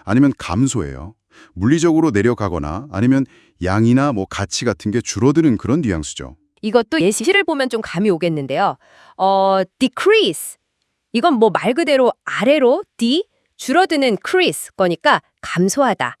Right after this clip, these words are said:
Speaker 1: 맞습니다. "We've seen a significant decrease in sales." 이런 예문처럼요. 매출이 확 줄었다는 거죠.
Speaker 2: 그리고 depress는 좀 재밌던데요.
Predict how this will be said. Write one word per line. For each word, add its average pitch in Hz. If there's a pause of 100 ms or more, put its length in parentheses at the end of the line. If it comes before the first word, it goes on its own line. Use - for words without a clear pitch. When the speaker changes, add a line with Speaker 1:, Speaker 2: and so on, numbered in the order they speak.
(140)
Speaker 1:
맞습니다. 78 (420)
"We've 127
seen 156
a 135
significant 139
decrease 120
in 110
sales." 117 (160)
이런 98
예문처럼요. 80 (260)
매출이 107
확 -
줄었다는 110
거죠. 69 (160)
Speaker 2:
그리고 240
depress는 320
좀 262
재밌던데요. 180